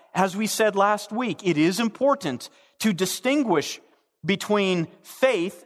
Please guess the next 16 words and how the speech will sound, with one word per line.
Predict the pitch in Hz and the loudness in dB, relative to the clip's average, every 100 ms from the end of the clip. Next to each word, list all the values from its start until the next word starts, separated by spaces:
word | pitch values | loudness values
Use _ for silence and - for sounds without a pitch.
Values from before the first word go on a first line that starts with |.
| - | -4
and | 175 | -2
its | 160 - | -2 -6
fruits, | - 277 262 139 - | -4 2 4 2 -4
just | - 180 202 | -4 -2 0
as | 190 | 0
we | 190 | -2
said | 196 196 | -2 0
last | 180 202 247 - | 2 2 2 -2
week, | 185 156 - - - | -2 -2 -2 -18 -8
between | 190 - 196 | -6 0 2
repentance | 196 202 - 226 294 294 151 - - - | 2 0 -2 -2 0 0 -4 -6 -8 -2
and | 185 151 | 0 0
its | 151 - | -4 -6
fruits. | - 139 101 - - - _ _ _ _ _ _ _ - | -4 -4 -4 -10 -16 -16 _ _ _ _ _ _ _ -4
Repentance | 151 - 240 254 226 - - _ _ _ | -2 0 -2 -2 -4 -6 -14 _ _ _
inevitably | 220 220 220 262 247 160 131 107 | 0 2 4 2 0 -2 -4 -4